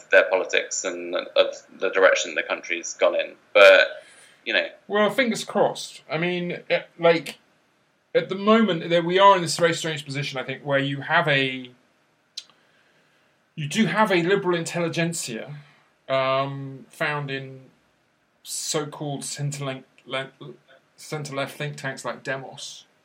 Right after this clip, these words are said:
Speaker 2: um, and other places, which are reasonably well-funded, um, that seem to be, like, determined not to engage in articulating what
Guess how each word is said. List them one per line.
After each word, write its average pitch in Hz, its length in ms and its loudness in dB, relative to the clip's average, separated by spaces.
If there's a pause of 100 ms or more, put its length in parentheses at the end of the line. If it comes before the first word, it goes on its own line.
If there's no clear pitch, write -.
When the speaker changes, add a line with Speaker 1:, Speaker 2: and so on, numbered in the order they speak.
(580)
Speaker 2:
um, 127 640 -4 (280)
and 127 220 -2
other 151 320 -2
places, 147 440 -8
which 220 140 -10
are 208 80 -10
reasonably 202 460 -6
well-funded, 117 680 -8 (580)
um, 147 360 -2 (280)
that 175 280 -2
seem 196 300 -4
to 151 100 -14
be, 180 260 -10 (160)
like, - 340 -8
determined 180 560 -4
not 175 260 -4
to 165 140 -10
engage 151 760 -8
in 127 460 -10 (800)
articulating 131 840 -6
what - 480 -8